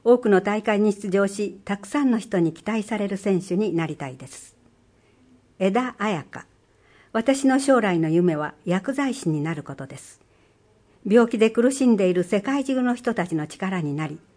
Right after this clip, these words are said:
笑顔にしたいです。」遠藤周。「私の将来の夢は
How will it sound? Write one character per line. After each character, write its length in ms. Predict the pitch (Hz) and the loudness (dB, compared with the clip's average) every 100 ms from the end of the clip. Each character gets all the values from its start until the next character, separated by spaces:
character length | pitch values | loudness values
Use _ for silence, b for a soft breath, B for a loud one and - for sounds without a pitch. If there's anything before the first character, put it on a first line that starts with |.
| _ - | _ -4
笑 120 | 220 | 0
顔 220 | 233 190 | 0 0
に 160 | 156 202 | 0 -2
し 80 | - | -4
た 140 | 165 | -10
い 80 | 131 | -12
で 140 | 131 - | -14 -20
す。」 340 | - - _ _ _ _ _ b b b b b _ - | -20 -20 _ _ _ _ _ b b b b b _ -2
遠 260 | 262 269 196 | 6 6 6
藤 260 | 147 143 | -2 -6
周。 440 | - 196 151 135 - _ _ b b b b | -4 0 0 -4 -18 _ _ b b b b
「私 340 | 208 285 269 269 | -2 0 2 2
の 140 | 269 | 2
将 220 | 277 247 | 4 2
来 180 | 190 165 | 2 0
の 100 | 156 | 0
夢 280 | 160 170 156 | 2 2 0
は 160 | 143 | -6